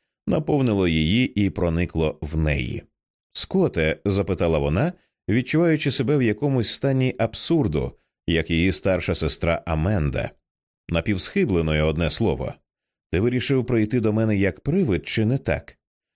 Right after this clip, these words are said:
Вона не сподівалася на відповідь, адже вона була тією самою маленькою Лізі Дебушер, яка сміялася з гроз і скептично дивилася на вовкулаку з пізнього показу,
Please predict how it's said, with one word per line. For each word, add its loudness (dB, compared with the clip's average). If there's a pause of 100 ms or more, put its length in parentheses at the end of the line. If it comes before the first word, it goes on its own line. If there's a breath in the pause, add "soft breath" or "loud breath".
(160)
Вона 0
не 0
сподівалася 0
на 2
відповідь, 0
адже 0
вона 2
була 0
тією 0
самою 0
маленькою 0
Лізі 0
Дебушер, -2 (360)
яка -2
сміялася 0
з -2
гроз 0
і 0
скептично -4
дивилася 0
на 0
вовкулаку -2 (220 loud breath)
з -8
пізнього 0
показу, -2